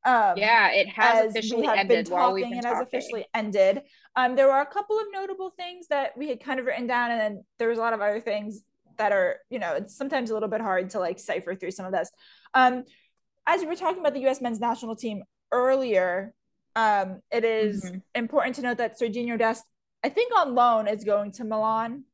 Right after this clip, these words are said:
Speaker 1: A C Milan.
Speaker 2: I believe that's,
Speaker 1: But I think there's a
Speaker 2: yes.
Speaker 1: buyout of some sort at the end of the season. If
Speaker 2: Yeah, I do think it's, like,
Speaker 1: I,
Speaker 2: one of
Speaker 1: that
Speaker 2: those, like, loan to buy things.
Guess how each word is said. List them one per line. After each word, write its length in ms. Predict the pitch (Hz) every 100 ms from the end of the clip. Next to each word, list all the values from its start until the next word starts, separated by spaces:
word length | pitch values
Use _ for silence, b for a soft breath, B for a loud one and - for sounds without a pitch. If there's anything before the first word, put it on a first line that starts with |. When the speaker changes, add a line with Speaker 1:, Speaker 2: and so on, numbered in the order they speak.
| _ _ _ _ _
Speaker 1:
A 100 | 226
C 160 | 220 269
Milan. 200 | 240 202
Speaker 2:
I 20 |
believe 300 | 202 196 190
that's, 420 | 185 170 - - 202
Speaker 1:
But 120 | 269
I 120 | 254 254
think 220 | 277 285
there's 160 | 277 254
a 40 |
Speaker 2:
yes. 100 | 202
Speaker 1:
buyout 480 | 208 196 202 202 202
of 140 | 208 196
some 220 | 214 196
sort 320 | 190 208 196
at 140 | 202 202
the 140 | 202
end 240 | - 190 190
of 100 | 175
the 300 | 196 185 180 _ _
season. 640 | - 254 302 359 349 349 - -
If 260 | 226 214 _ _ -
Speaker 2:
Yeah, 260 | 226 196 -
I 120 | 220
do 180 | 202 233
think 160 | 269
it's, 160 | 285 -
like, 160 | 262 -
Speaker 1:
I, 60 |
Speaker 2:
one 160 | 214 220
of 80 | 202
Speaker 1:
that 80 | 208
Speaker 2:
those, 120 | 196
like, 160 | 196 185
loan 380 | 190 185 196 202
to 100 | 208
buy 320 | 180 180 185 -
things. 480 | 208 208 220 226